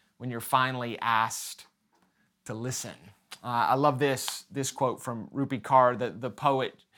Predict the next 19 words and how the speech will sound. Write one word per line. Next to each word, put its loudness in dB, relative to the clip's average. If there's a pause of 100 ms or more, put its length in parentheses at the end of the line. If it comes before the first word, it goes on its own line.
(340)
Uh, 4
she 0
says, 4
"Something's 4
terribly 4
wrong 10
if -8
the -10
pain, 0
sorrow, 6
and -2
outrage 6
of -6
a -8
people -6 (320)
makes 2
you 2
more 6
uncomfortable -2